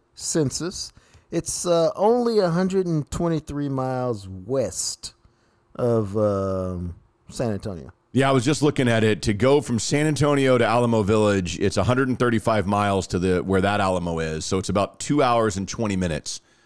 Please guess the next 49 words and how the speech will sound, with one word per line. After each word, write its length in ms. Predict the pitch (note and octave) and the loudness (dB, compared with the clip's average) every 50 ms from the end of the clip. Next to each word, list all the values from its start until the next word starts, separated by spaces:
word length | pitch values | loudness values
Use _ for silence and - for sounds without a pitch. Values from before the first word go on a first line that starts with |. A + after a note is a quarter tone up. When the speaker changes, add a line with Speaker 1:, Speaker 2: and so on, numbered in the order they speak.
| _ - | _ -14
Speaker 2:
west 680 | - D2+ D#2+ F#2+ B2+ C3+ G#2 D#2+ - - - - - - - - | -8 -4 0 0 0 0 0 -4 -6 -8 -10 -10 -12 -8 -4 -2
of 140 | G#2 F2 | -2 -2
San 240 | - - A2+ G2+ F#2 | -2 -2 -2 0 0
Antonio. 560 | F2 D#2+ F2+ F2+ D#2+ D2 B1 - - - - _ _ _ _ _ _ _ _ _ _ _ _ _ _ - | 0 -2 -2 -2 -2 -4 -8 -12 -18 -20 -20 _ _ _ _ _ _ _ _ _ _ _ _ _ _ -2
You 80 | E4 | 0
know, 140 | D4+ B3+ A#3+ B3 | 2 4 2 2
if 80 | A#3+ | 2
you're 120 | A#3 A#3+ A#3 | 2 2 4
ever 120 | A3 G#3+ | 4 2
bored 300 | F#3 B3+ C4 A#3+ D3 A2+ | 4 4 4 4 4 2
and 60 | G2 | 0
you 60 | G#2+ | 0
feel 120 | - D3+ D3 | 2 2 2
like 140 | C3+ G#2+ B2 | 4 4 4
you 80 | C#3+ | 2
wanna 140 | C#3 C#3+ D3+ | 2 2 2
go. 380 | C#3+ G3+ - B2+ G#2 A2+ A#2 - - C3 - - - | 2 2 2 2 0 -2 -2 -4 -6 -8 -6 -4 -4
<laughs> 540 | F3 - - - A#3+ - - - - - - - _ _ _ _ _ - | -4 -4 -4 -8 -10 -10 -10 -8 -8 -8 -8 -8 _ _ _ _ _ -6
Speaker 1:
Well, 120 | - D#3 E3+ | -2 0 0
I 60 | A3 | 0
think 260 | - G3+ A3 G#3 F#3 | 2 0 -2 -2 -2
you 80 | F3 D#3 | -2 2
go 280 | D3 E3 E3 D#3+ D3+ | 4 6 6 8 6
and 100 | C3 A#2+ | 4 4
hang 220 | C3+ D3+ C#3+ C#3 C#3 | 2 2 2 2 2
out 100 | C3+ C3 | 2 2
in 100 | A#2 G#2 | 0 -2
San 280 | - C#3+ C#3 C3 A2+ | -2 0 0 0 -2
Antonio 520 | A2 - - C#3 B2+ A#2 A2 A2 A2 G#2+ G#2+ | -4 -4 -2 -2 0 2 2 4 4 4 4
and 140 | G2+ G2+ | 4 4
then 140 | A2 A2 G2+ | 2 2 2
get 180 | F#2 A2 B2 A#2 | 2 2 2 2
up 100 | A2 - | 0 -2
the 80 | - | -4
next 240 | F#2+ G#2 G#2 - - | -4 -4 -4 -4 -4
morning 460 | G2+ G#2 G2+ F#2+ F#2 F2+ F2+ F#2+ F#2 - _ _ _ _ _ _ _ _ - | -4 -4 -4 -4 -4 -4 -6 -6 -8 -10 _ _ _ _ _ _ _ _ -8
and 320 | G2 G#2 G2+ G2 F#2 F2+ | -6 -6 -6 -6 -6 -4
go 500 | F2 A#2+ A2+ G#2+ F#2+ F#2 F2+ F2+ F2 G2 - - _ _ _ _ _ _ _ _ _ _ - | 0 2 2 2 2 0 -2 -4 -6 -8 -12 -16 _ _ _ _ _ _ _ _ _ _ -16
and, 260 | - G2 G2 F#2+ F#2+ | -12 -10 -8 -8 -8
uh, 360 | G2 F#2+ F#2+ F#2 F#2 F#2 F2 | -8 -8 -8 -10 -10 -12 -12
go 180 | D#2+ D#2 A2+ G#2+ | -12 -12 -12 -10
check 240 | - - C3+ A2 A#2 | -8 -8 -6 -6 -6
out 100 | G#2+ - | -6 -4
the 160 | A2+ G#2+ G2+ | -4 -6 -4
Alamo 320 | G2 F#2+ F#2+ F#2+ F#2+ F#2+ | -4 -6 -6 -8 -8 -8
and 80 | F#2+ F#2 | -8 -8
then 120 | F2+ F2 | -10 -10
drive 300 | D#2+ D#2+ D2+ D#2 D#2+ D2+ D#2+ | -12 -14 -14 -14 -16 -16 -16
back 160 | D2+ B1+ - | -18 -18 -20